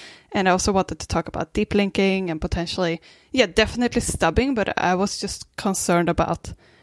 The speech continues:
how much time I will have for that. Uh, but you, yeah, I might just not, I might not show any code examples, but I might talk about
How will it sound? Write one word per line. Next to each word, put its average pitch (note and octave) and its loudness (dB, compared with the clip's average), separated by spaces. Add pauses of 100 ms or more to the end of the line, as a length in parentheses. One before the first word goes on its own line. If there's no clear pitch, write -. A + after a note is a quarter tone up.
how A#3+ 4
much - 2
time F3+ 2
I - 4
will E3+ 2
have E3+ 0
for B3+ 0
that. D#4+ 0
Uh, E3+ -2 (440)
but G#3 -2
you, G3+ 6 (420)
yeah, A3 0 (380)
I G#3 -4
might G3+ -2
just - -6 (140)
not, G#3 0
I A3+ 2
might C4 4
not B3+ 0
show G#3+ 2
any F3+ 2
code F#3+ 4
examples, E3+ 2
but E3 -2
I E3 0
might E3+ 0
talk - -2
about - 0